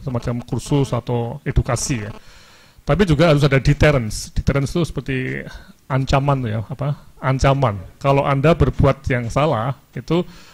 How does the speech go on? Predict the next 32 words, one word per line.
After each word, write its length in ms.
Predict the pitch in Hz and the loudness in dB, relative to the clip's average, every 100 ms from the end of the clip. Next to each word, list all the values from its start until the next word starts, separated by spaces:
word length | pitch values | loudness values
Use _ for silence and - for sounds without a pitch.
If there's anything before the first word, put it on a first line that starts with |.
| - | -4
ancamannya 560 | 131 135 143 139 139 165 | 0 2 4 4 4 4
adalah 160 | 156 160 | 2 0
ini, 160 | 139 131 | -4 -6
ini, 80 | 127 123 | -4 -4
ini. 120 | 104 - _ _ - - - - - - | -6 -10 _ _ -20 -20 -20 -20 -16 -4
Nah, 240 | 127 113 | -2 -2
ternyata 560 | - 135 180 220 135 147 | -2 4 4 6 4 4
ancaman 840 | 156 143 147 143 143 147 139 139 - - | 2 2 4 4 4 2 -2 -6 -12 -2
yang 160 | 131 | 0
minggu 160 | 131 127 | 4 4
depan 160 | 147 | 4
kita 160 | 151 139 | 4 4
bahas 240 | 147 151 | 6 4
ya 80 | 123 | 2
dalam 240 | 139 123 120 | -2 -2 0
modulnya 500 | 123 123 117 113 123 | 0 0 0 0 -4
ya. 20 | - - _ - _ _ - | -8 -20 _ -20 _ _ 0
Eh, 260 | 131 131 147 | 2 2 4
ancaman 480 | 143 143 143 147 143 | 4 4 6 6 6
yang 100 | 156 | 4
ada 180 | 147 147 143 | 4 4 6
itu 400 | 214 170 - - _ _ _ - | 4 4 -4 -18 _ _ _ 2
langsung 400 | 165 156 196 190 | 4 4 2 2
ke 80 | 190 | 0
K 160 | - | 4
U 80 | 175 | 4
H 80 | 151 160 | 4 2
P, 160 | 151 | -4
Pak, 120 | 117 117 | -6 -12
nih. 100 | - - - - - | -16 -20 -20 -20 -12
Karena 240 | - 156 185 | -4 -2 -2
antara, 560 | 160 156 151 147 147 | 0 2 2 2 -2